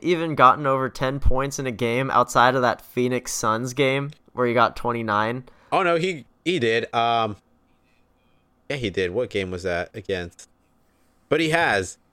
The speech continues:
Speaker 2: He has.
Speaker 1: Okay.
Speaker 2: But
Speaker 1: But, like, I feel like most of the time his stat line is, like,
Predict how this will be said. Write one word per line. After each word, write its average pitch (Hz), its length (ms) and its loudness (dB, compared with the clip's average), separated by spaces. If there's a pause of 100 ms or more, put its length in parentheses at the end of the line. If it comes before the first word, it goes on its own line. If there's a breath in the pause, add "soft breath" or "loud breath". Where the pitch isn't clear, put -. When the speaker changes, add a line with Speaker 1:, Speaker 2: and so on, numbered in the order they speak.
(280)
Speaker 2:
He 127 100 -2
has. 120 400 0 (200)
Speaker 1:
Okay. 107 520 -2
Speaker 2:
But 120 380 2 (200)
Speaker 1:
But, 151 220 4
like, 131 260 2
I 139 80 0
feel 165 220 4
like 160 200 8
most 143 320 2
of 151 60 -2
the 143 100 -2
time 139 200 6
his 123 120 -4
stat 123 300 2
line 120 220 2
is, 117 120 -6
like, 117 280 0